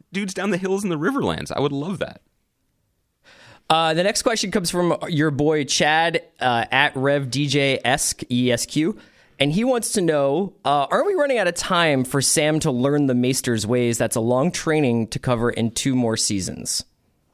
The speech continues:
Speaker 1: I think it's a great question. I think that, uh, you know, I don't know too much about the Citadel. I believe it's set up much like Trump University in that you get what you pay.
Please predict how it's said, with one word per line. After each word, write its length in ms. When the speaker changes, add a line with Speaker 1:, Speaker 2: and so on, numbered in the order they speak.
Speaker 1:
I 80
think 140
it's 120
a 40
great 180
question. 420
I 100
think 480
that, 440
uh, 520
you 80
know, 200
I 80
don't 240
know 140
too 200
much 160
about 180
the 80
Citadel. 440
I 60
believe 580
it's 440
set 140
up 160
much 320
like 140
Trump 240
University 580
in 200
that 60
you 120
get 280
what 140
you 100
pay. 380